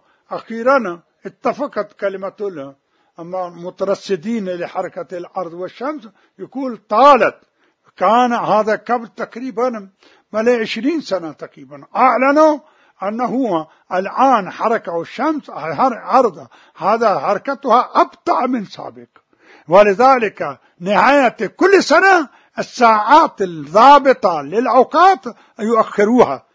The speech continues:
كي دقيقة أقل أكثر، استراحة عن بعض. ولكن على كل معروف، هذا قديمًا هو ساعة، يعني جزء من أربعة وعشرين جزء من حركة الأرض.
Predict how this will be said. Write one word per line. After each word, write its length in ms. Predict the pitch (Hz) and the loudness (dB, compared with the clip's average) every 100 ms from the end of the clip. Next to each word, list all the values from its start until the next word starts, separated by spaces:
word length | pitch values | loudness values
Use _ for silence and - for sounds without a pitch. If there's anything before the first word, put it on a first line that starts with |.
| _ | _
كي 120 | - | -18
دقيقة 840 | 135 123 131 - 208 - 208 196 147 | -18 -16 -16 -10 -12 -8 -8 -8 -10
أقل 380 | 127 165 202 202 | -12 -4 -4 -4
أكثر، 440 | 202 - 269 254 - _ 247 | -10 -8 -6 -6 -6 _ -18
استراحة 480 | 202 233 214 208 | -12 -6 -2 0
عن 200 | 180 160 | -2 -8
بعض. 200 | 139 127 123 _ _ _ _ _ _ _ _ _ _ _ _ _ - | -14 -20 -20 _ _ _ _ _ _ _ _ _ _ _ _ _ -8
ولكن 540 | 214 269 - 392 403 | 0 0 2 0 0
على 240 | 330 320 339 | 0 2 2
كل 300 | 359 370 381 | 2 0 2
معروف، 480 | 320 294 254 247 165 170 _ _ _ _ - | 4 4 2 -2 -8 -18 _ _ _ _ -4
هذا 380 | 202 262 302 | 2 4 4
قديمًا 800 | 277 - 247 320 359 381 403 330 262 _ _ _ 190 | 2 0 -4 -4 -2 -2 -2 -8 -16 _ _ _ 0
هو 460 | 262 320 233 185 _ | 2 2 0 -2 _
ساعة، 460 | - 233 247 349 | 0 2 4 2
يعني 340 | 349 285 254 226 | 2 0 -2 -4
جزء 580 | 160 226 359 392 - _ _ _ - | -2 4 4 4 -4 _ _ _ -6
من 220 | 240 254 | -2 0
أربعة 460 | 208 285 285 240 | 2 2 2 -2
وعشرين 400 | 226 - 320 381 | -2 -4 -6 -6
جزء 520 | 277 339 403 294 262 220 _ _ _ | -2 2 2 0 -10 -12 _ _ _
من 500 | 175 226 349 349 240 240 _ _ _ | -4 0 2 2 -2 -4 _ _ _
حركة 640 | - 190 202 226 220 311 | -6 -2 -2 -4 -4 -6
الأرض. 760 | 320 180 175 _ _ - 156 | -4 -6 -8 _ _ -6 -6